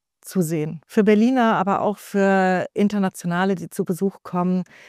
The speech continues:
da wirklich durchzulaufen und Ecke um Ecke sich durch etwas zu bewegen, was jedes Mal die Neugierde weckt. Wir haben ja auch diese unglaubliche Variabilität an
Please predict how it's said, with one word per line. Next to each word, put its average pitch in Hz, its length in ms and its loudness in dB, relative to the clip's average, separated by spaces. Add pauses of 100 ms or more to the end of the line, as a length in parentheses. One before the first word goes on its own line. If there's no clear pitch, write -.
(120)
da 196 240 6
wirklich 196 260 -2
durchzulaufen 180 840 0
und 175 260 -6
Ecke 196 300 -4
um 185 160 0
Ecke - 280 -4
sich 175 200 -8
durch 190 160 0
etwas - 260 -6
zu 170 140 -10
bewegen, 196 480 2
was 180 160 -2
jedes 220 260 2
Mal 190 140 2
die 190 80 2
Neugierde 196 640 4
weckt. 190 240 0 (440)
Wir 180 120 0
haben 190 100 4
ja 202 140 6
auch 170 140 0
diese 196 340 0
unglaubliche 196 800 2
Variabilität 185 920 -2
an 190 200 2